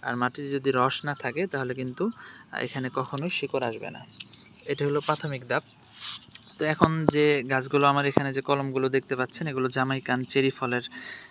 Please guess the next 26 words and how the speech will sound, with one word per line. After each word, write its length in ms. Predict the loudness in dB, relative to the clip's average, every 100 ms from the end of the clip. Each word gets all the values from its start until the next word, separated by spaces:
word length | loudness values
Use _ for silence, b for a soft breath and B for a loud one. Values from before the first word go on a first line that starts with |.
| B
আহ, 140 | -8 -2
গুটি 240 | -2 0
কলম। 340 | 0 0 0 -2
আজকে 260 | -6 -4
এইমাত্র 360 | -2 -2 -2 -4
আমি 160 | -4
কাটলাম। 500 | -2 -6 -4 -4 -4 -8 _ B B B B B B B B _ _ -2
তো 100 | 4
এই 100 | 4
গুটি 220 | 4 0
কলমগুলো 460 | 0 0 2 2 4
করা 220 | 4 4
হয়েছে 500 | 2 0 2 2 0
আনুমানিক 520 | -2 -2 -2 -4 -6 _
প্রায় 180 | -2 0
মাসখানেক 560 | 0 -2 -2 -2 -2
আগে, 260 | -2 -2 -4 -6 B B B B -10
পঁচিশ 320 | -8 -6 -6
দিন 260 | -4 -6 -4
বা 120 | -6
তিরিশ 300 | -4 -6 -6
দিন 140 | -4
এরকম 300 | -4 -4 -6
হবে 260 | -6 -4 -4
কম 240 | -4 -4
বেশি। 300 | -2 -2 -4